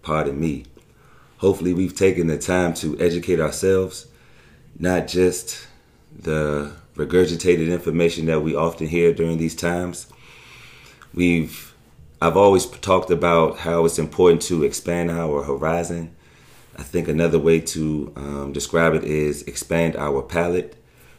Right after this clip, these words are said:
right? We have to be able to digest the di-, be able to digest different levels of information. And if we don't take the opportunity to take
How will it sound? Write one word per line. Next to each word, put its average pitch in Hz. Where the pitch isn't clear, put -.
right? 85
We 80
have 95
to 90
be 85
able 85
to 82
digest 82
the 76
di-, 85
be 78
able 90
to 80
digest 82
different 80
levels 78
of 71
information. 80
And 80
if 73
we 90
don't 87
take 90
the 78
opportunity 82
to 71
take 85